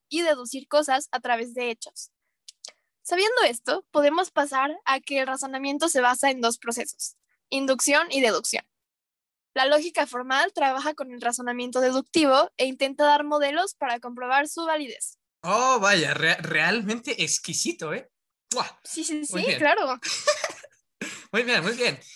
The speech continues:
Speaker 2: Y, y ahora, para pasar esto, que, que, que aquí vamos a engañar, sonó como reportaje, ¿a poco no?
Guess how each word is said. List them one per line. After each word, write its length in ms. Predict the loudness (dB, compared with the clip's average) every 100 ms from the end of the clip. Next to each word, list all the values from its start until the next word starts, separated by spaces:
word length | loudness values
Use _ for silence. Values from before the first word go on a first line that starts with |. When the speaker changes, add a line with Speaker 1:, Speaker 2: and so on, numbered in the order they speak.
| -20
Speaker 2:
Y, 440 | -8 -2 0 -2 -4
y 80 | -2
ahora, 200 | -2 -2
para 200 | -6 -4
pasar 240 | -4 -4
esto, 320 | -4 -6 -8
que, 200 | -4 -6
que, 240 | -6 -12 -14 -8
que 240 | -8 -8 -20 _ _ -12
aquí 160 | -8
vamos 240 | -4 -2 0
a 40 |
engañar, 340 | 0 2 0 -2
sonó 240 | -6 -8
como 160 | -8 -10
reportaje, 540 | -10 -12 -12 -16 -18 _
¿a 60 | -20
poco 160 | -16 -14
no? 160 | -16